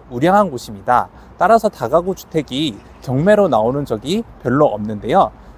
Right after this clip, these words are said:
지금은 정말 손꼽히게도 괜찮은 매물이 나와서 바로 이렇게 달려 나왔습니다. 마포구청역 옆에는 망원시장과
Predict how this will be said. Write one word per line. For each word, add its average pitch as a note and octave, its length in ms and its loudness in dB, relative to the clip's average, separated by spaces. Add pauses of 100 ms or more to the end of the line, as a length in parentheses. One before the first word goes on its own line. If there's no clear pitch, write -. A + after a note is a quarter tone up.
(120)
지금은 G#3 640 2 (240)
정말 F#3 280 -2
손꼽히게도 G#3 920 0
괜찮은 D#3 520 -4
매물이 C3+ 520 0 (260)
나와서 B2+ 520 4 (140)
바로 A#2+ 280 -2
이렇게 A2+ 240 -4
달려 B2+ 300 -4
나왔습니다. A2 720 -4 (520)
마포구청역 F3+ 1400 0
옆에는 C#3+ 560 0 (300)
망원시장과 C#3+ 1000 2